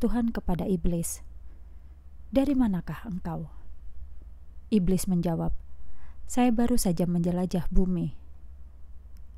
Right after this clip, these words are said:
Lalu Tuhan bertanya pula kepada iblis, "Apakah engkau melihat hambaku Ayub? Ia orang yang paling saleh di dunia, orang yang baik dan jujur, yang takut akan Allah dan menjauhi kejahatan."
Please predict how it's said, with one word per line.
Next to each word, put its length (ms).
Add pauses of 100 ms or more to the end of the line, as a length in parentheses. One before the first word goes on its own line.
Lalu 240
Tuhan 320
bertanya 400
pula 480 (160)
kepada 320
iblis, 640 (800)
"Apakah 400
engkau 280
melihat 440
hambaku 400
Ayub? 320 (800)
Ia 320
orang 240
yang 200
paling 280
saleh 320
di 160
dunia, 480 (480)
orang 320
yang 160
baik 320
dan 160
jujur, 480 (480)
yang 160
takut 320
akan 320
Allah 360 (280)
dan 200
menjauhi 520
kejahatan." 800